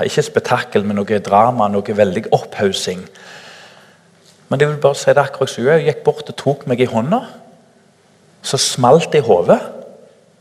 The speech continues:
Og så var hodepinen vekke. Jeg pleier aldri å ha hodepine, bare så det er sagt. Det er veldig sjeldent. Det er bare av,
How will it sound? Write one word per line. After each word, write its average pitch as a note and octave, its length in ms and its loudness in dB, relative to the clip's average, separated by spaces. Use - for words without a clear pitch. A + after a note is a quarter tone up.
Og G#2+ 100 -10
så C3 60 -4
var D3 140 -2
hodepinen G#2 520 -4
vekke. F#2+ 300 -2
Jeg A2+ 140 -2
pleier G#2 180 4
aldri F#2 240 0
å - 40 6
ha G#2 120 0
hodepine, G2+ 560 -6
bare F2+ 220 -2
så G2 100 -8
det G2 140 -6
er F#2 80 -10
sagt. - 280 -10
Det F#2+ 60 -4
er F#2+ 140 -2
veldig F2+ 180 -10
sjeldent. - 640 -14
Det - 80 -10
er F2+ 80 -6
bare F#2+ 240 0
av, F2 300 -6